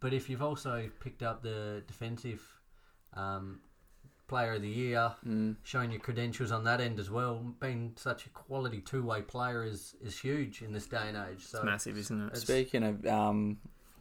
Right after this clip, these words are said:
Speaker 2: speaking of defense and the, the M V Ps, that's what, um, I feel like Luka Doncic would have to. He's not a terrible defender by any means, but he'd have to pick up on that if he wanted to be right up there at number one or two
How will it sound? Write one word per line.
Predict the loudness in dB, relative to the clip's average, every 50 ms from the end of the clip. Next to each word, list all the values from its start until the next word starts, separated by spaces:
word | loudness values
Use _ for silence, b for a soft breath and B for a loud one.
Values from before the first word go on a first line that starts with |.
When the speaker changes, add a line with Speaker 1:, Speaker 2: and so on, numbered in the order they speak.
| -16 -12
Speaker 2:
speaking | -4 2 4 4 4 6 2
of | 2 2 4
defense | 6 6 6 6 4 2 0 2 2
and | 4 4 6 6
the, | 6 6 6 4 B B B B B B
the | 2 4
M | 4 6
V | 6 6
Ps, | 6 8 6 6 8 8
that's | 8 6 6 6
what, | 6 6 8 8
um, | 8 6 6 6 4 4 4
I | 2 2 0
feel | 0 2 4 6 6
like | 6 6 4 4
Luka | 4 4 4 4 2 0
Doncic | 0 2 2 2 2 2 2 0 0 2 2
would | 2 4
have | 4 2 2 0 0
to. | 2 2 4 4 2 0 -4 b b b b b b b
He's | 4 6 6
not | 8 6 6
a | 4
terrible | 4 6 8 8 10 8 8 6
defender | 2 2 0 2 2 2 4 4
by | 4 4 4 4
any | 4 4
means, | 4 2 2 2 0 2
but | 6 6 6 6
he'd | 6 4 6
have | 6 4 4 4
to | 2
pick | 0 2 0 0 2 2
up | 0 0 2 0
on | 0 2 2 2
that | 2 2 0 0 0
if | 0 2 4
he | 4 4 4 6
wanted | 4 2 2 2 0 -2 -4 -2
to | 0 2 4 4 4 2 -2 B B B B B B B B B 8
be | 10 10 10 10 8 6 4
right | 6 6 6 6 6 6 4
up | 2 2 2 2
there | 2 4 4 4 0 -2 -4 -6 -4
at | -2 0
number | 2 2 4 4 4 4
one | 4 4 4 4 2
or | 0
two | 0 0 2 4 4 4 4 2 0